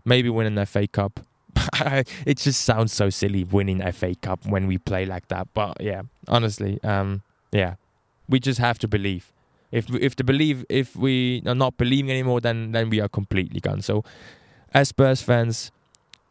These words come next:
let's just believe we can do something, and yeah, let's grab on that feeling and, and hope <laughs> for the best.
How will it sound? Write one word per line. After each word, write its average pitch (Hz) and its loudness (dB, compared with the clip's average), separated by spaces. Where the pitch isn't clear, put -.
let's 135 2
just - 0
believe 113 2
we 110 6
can 110 -2
do 131 6
something, 98 -2
and 98 0
yeah, 101 -2
let's 110 2
grab 117 2
on 117 2
that 110 -4
feeling 113 0
and, 104 -2
and 104 -4
hope 127 2
<laughs> - 2
for - 2
the 127 -6
best. - -8